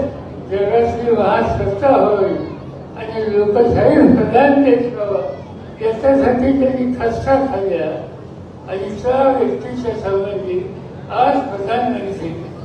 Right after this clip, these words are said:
टीका टिप्पणी करतात. जवाहरलाल नेहरू आहेच नाही, नव्या पिढीला नेहरूंचं योगदान माहिती नाही आणि अशा व्यक्तीच्या संबंधी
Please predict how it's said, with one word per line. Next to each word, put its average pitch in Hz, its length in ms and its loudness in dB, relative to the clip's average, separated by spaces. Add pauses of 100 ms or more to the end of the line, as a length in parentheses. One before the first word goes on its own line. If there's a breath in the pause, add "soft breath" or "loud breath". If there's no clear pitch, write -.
(140)
टीका 247 280 -2
टिप्पणी 233 560 -4
करतात. - 440 -8 (1400)
जवाहरलाल 233 500 0
नेहरू 233 340 -2
आहेच 247 420 0
नाही, - 200 -2 (1300)
नव्या 214 340 4 (120)
पिढीला 208 520 2 (640)
नेहरूंचं 196 680 2
योगदान 233 380 2 (100)
माहिती 208 460 0
नाही - 320 0 (1500)
आणि 269 220 0
अशा 240 440 0
व्यक्तीच्या 285 600 -4
संबंधी 226 520 -6